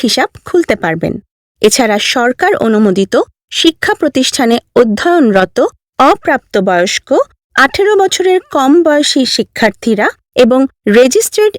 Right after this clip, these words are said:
এনজিও এর সহায়তায় কর্মজীবী শিশুরাও ব্যাংক হিসাব খুলতে পারবেন। সেক্ষেত্রে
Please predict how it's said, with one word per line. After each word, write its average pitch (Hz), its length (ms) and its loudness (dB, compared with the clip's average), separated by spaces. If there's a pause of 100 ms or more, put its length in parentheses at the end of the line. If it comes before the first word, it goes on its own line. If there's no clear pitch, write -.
এনজিও 254 460 2
এর 247 120 0 (100)
সহায়তায় 247 600 -2 (320)
কর্মজীবী 381 640 2 (160)
শিশুরাও 269 520 -2 (300)
ব্যাংক 247 280 2 (100)
হিসাব 311 260 -2 (120)
খুলতে 359 380 0
পারবেন। 165 320 -4 (560)
সেক্ষেত্রে - 580 0